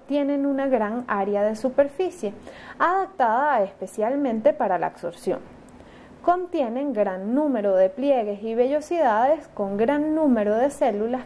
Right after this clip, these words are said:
que captan los nutrientes suspendidos en el lumen intestinal, absorbiéndolos posteriormente. El páncreas libera las enzimas pancreáticas que tienen actividades proteasas, lipasas y amilasas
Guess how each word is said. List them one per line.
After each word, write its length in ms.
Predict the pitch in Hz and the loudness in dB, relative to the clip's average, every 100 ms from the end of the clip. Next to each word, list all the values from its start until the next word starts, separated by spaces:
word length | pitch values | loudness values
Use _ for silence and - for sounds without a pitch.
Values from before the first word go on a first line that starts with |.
| - | -2
que 140 | 311 | -2
captan 500 | - 247 - 269 269 | 0 -2 -2 -4 -2
los 100 | 208 | -4
nutrientes 640 | 185 180 220 226 220 202 | -6 -6 -2 -2 -2 -2
suspendidos 680 | 254 247 311 311 277 233 262 269 | -2 0 0 0 -2 0 0 2
en 140 | 285 | 0
el 180 | 320 302 | 0 2
lumen 400 | 285 254 302 311 - | 2 2 -2 -6 -4
intestinal, 720 | 202 175 165 - 190 175 - - - - - - - - - | -4 -4 -6 -6 -6 -4 -4 -10 -20 -20 -20 -20 -20 -20 -4
absorbiéndolos 880 | - 349 - 370 302 220 233 269 254 | -2 -2 -4 -4 -2 0 2 2 0
posteriormente. 920 | - 180 165 175 170 170 170 - - - - - - - - - - - - - - - - - | -4 -6 -6 -4 -2 -2 -4 -6 -14 -20 -20 -20 -20 -20 -20 -20 -20 -20 -20 -20 -20 -20 -16 0
El 220 | 370 392 | 2 2
páncreas 680 | - 226 202 240 294 330 - - - | -2 -4 -8 -6 -6 -8 -18 -20 -8
libera 680 | 240 247 254 254 339 339 208 | 2 4 4 4 4 4 2
las 240 | 202 196 214 | 0 -2 -2
enzimas 540 | 285 294 269 226 247 | -2 -2 -4 -4 -6
pancreáticas 1000 | - 180 180 202 269 226 220 220 269 262 | -6 -6 -4 2 2 2 -2 -6 -6 -6
que 160 | - 196 | -2 -2
tienen 420 | - 262 220 202 | 2 0 0 -4
actividades 640 | 196 196 185 180 180 208 | -4 -2 2 2 2 0
proteasas, 880 | - 254 254 302 311 226 220 226 208 | 0 0 4 2 4 0 -2 -8 -8
lipasas 720 | 202 180 - 262 220 - 185 | -6 -6 2 4 4 -4 -6
y 100 | 196 | -2
amilasas 600 | 214 277 311 214 196 247 | 0 0 2 2 0 -6